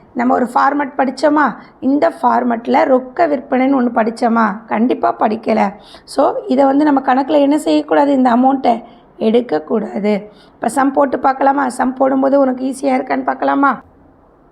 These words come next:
சரி, இப்ப நம்ம பார்த்துக்கிட்டு இருக்க கணக்கு என்னதுமா? எடுத்துக்காட்டு பதினோராவது சம்மு, பேஜ் நம்பர் பதினாறு. ஓகேயா? இப்ப பார்க்குறோம், மொத்த கடனாளிகள் கணக்குன்னு போட்டிருக்கோம். விவரம், தொகை, தொகை இந்த சைடு,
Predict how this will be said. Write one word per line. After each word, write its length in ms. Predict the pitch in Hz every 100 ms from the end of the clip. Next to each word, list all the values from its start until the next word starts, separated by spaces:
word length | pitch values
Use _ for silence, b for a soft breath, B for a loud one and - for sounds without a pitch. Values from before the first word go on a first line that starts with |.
| _ _ _ _ _ _ _ _ b _
சரி, 300 | - 214 208
இப்ப 140 | 226
நம்ம 160 | 220 220
பார்த்துக்கிட்டு 420 | 220 233 254 277
இருக்க 220 | 247 240
கணக்கு 380 | 226 233 240 240
என்னதுமா? 360 | 240 254 240 196 - - _
எடுத்துக்காட்டு 1040 | 214 220 226 240 226 214 - 302 480 - - _ _
பதினோராவது 600 | 247 220 247 254 240 208 202
சம்மு, 380 | 202 196 214 349 427 B B B -
பேஜ் 320 | 208 214 220
நம்பர் 520 | 220 220 294 480 - - _
பதினாறு. 760 | - 202 220 202 190 180 185 - - _ -
ஓகேயா? 380 | 240 262 247 175 B B B
இப்ப 180 | 208 226
பார்க்குறோம், 480 | - 226 233 240 320
மொத்த 420 | 226 214 - 302
கடனாளிகள் 640 | 247 226 247 240 240 247 -
கணக்குன்னு 400 | 214 214 226 240
போட்டிருக்கோம். 440 | 214 208 214 302
விவரம், 500 | 254 220 226 233 294
தொகை, 360 | 277 214 220 220
தொகை 320 | 233 220 220
இந்த 200 | 214 226 226
சைடு, 340 | 233 247 415